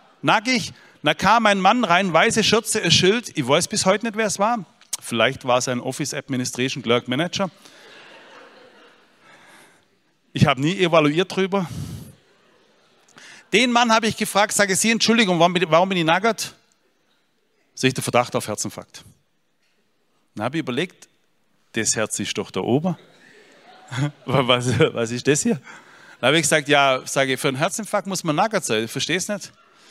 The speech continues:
Dann hat er gesagt: "Herr Stahl, wir legen jetzt hier einen Herzkatheter, wenn es hier nicht geht, dann über die Leiste." Und die Vorstellung, dass die mir so ein Kabel durchschieben, das wollte ich nicht. Dann habe ich allen Ernstes zu dem Arzt gesagt: "Nee,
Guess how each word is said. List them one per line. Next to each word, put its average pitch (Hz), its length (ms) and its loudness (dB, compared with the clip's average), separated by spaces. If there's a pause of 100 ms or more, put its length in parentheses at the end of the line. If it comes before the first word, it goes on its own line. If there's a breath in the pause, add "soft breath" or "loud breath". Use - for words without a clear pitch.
(280 soft breath)
Dann 123 80 0
hat 139 80 4
er 156 60 2
gesagt: 151 400 -2
"Herr 143 100 -2
Stahl, 175 300 2
wir 165 60 2
legen 160 200 0
jetzt 147 120 -2
hier 175 100 0
einen 175 80 0
Herzkatheter, 180 600 0
wenn 156 100 -2
es 139 60 -4
hier 175 120 -2
nicht 175 140 -2
geht, 156 180 -4
dann 147 80 -2
über 143 140 -2
die 135 60 -2
Leiste." 110 460 -2 (960 loud breath)
Und 120 180 -8
die 135 60 0
Vorstellung, 190 560 -2
dass 147 140 -6
die 151 80 -4
mir 135 80 -2
so 131 100 -2
ein 120 60 -4
Kabel 208 320 0
durchschieben, 165 580 -6 (300)
das - 160 -4
wollte 117 240 0
ich 107 100 -10
nicht. 101 240 -12 (440 loud breath)
Dann 120 80 0
habe 170 120 0
ich 156 160 -10 (140)
allen 208 260 2
Ernstes 202 480 -6
zu - 100 -6
dem 160 140 -2
Arzt 160 300 -2
gesagt: 165 360 -6
"Nee, 135 220 -2